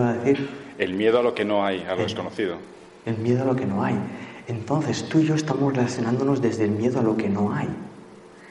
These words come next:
Speaker 1: Desde el miedo.
Speaker 2: Yo, yo sí, tú no sé.
Speaker 1: Sí. Estoy sintiendo el miedo. El miedo, ok. Estamos sintiendo miedo. Eso nos lleva a los dos a una experiencia de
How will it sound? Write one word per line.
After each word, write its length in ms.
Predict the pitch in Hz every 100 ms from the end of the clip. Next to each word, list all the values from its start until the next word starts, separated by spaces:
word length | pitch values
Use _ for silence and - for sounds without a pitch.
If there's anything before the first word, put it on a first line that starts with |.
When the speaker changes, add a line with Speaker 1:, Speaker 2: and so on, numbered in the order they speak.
| - - - - 110
Speaker 1:
Desde 280 | 123 - 139
el 80 | 104
miedo. 380 | 107 156 156 113
Speaker 2:
Yo, 100 | 107 -
yo 100 | 95
sí, 280 | - 110 -
tú 200 | 113 101
no 120 | 104 -
sé. 120 | 110 - -
Speaker 1:
Sí. 240 | - - - 190 - 277 277 240 269 - - - - - - - - - - - - - - -
Estoy 220 | - - 147
sintiendo 480 | 143 123 135 110
el 80 | 104
miedo. 260 | 104 101 95 98 - - - - - - - - -
El 100 | 185 185
miedo, 320 | 117 104 -
ok. 100 | 113 104 95 98 - - -
Estamos 280 | - 143 147
sintiendo 400 | 131 123 139 123
miedo. 300 | 135 - 190 - - - - - - - - - - - - -
Eso 220 | 139 135
nos 180 | 165 156
lleva 160 | 147 143
a 40 |
los 180 | 120 117
dos 200 | 139 131
a 40 |
una 100 | 127
experiencia 600 | 135 - 123 127 123 117
de 460 | 104 101 95 -